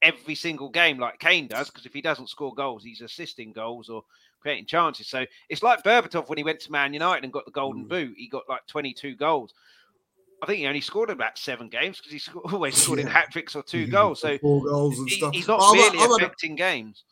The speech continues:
Speaker 2: I've had a bet with Sav, um, fifty pound towards the N H S, whoever loses. Big up the N H S, by the way. Um, I still think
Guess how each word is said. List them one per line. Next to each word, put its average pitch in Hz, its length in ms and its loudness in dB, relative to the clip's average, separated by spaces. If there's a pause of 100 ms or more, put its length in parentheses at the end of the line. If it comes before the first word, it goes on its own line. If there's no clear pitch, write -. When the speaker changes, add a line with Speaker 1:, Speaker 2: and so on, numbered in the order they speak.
(160)
Speaker 2:
I've 190 140 2
had 202 140 6
a 160 40 10
bet 160 300 0
with 127 140 -4
Sav, 131 560 0
um, 123 120 -10
fifty 139 280 -6
pound 131 300 -6
towards 123 340 -6
the 120 240 -6 (360)
N 131 120 -4
H 127 220 -2
S, 127 160 -2
whoever 120 220 -6
loses. 120 300 -4
Big 120 180 -8
up 101 100 -12
the 113 80 -10
N 107 140 -10
H 107 140 -14
S, 117 100 -12
by 110 140 -14
the 107 80 -12
way. 101 120 -14 (420)
Um, 143 540 4 (280)
I 180 240 6
still 220 460 2
think 214 440 2